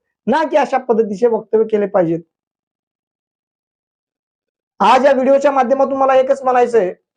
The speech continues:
तुम्ही जोपर्यंत अशा पद्धतीचे वक्तव्य करणार, तर इथली जनता, इथला शेतकरी,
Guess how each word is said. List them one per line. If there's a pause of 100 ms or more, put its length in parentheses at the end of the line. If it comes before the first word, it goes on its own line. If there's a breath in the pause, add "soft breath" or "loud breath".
(1080)
तुम्ही
जोपर्यंत
अशा
पद्धतीचे
वक्तव्य
करणार, (480)
तर
इथली
जनता, (360)
इथला
शेतकरी,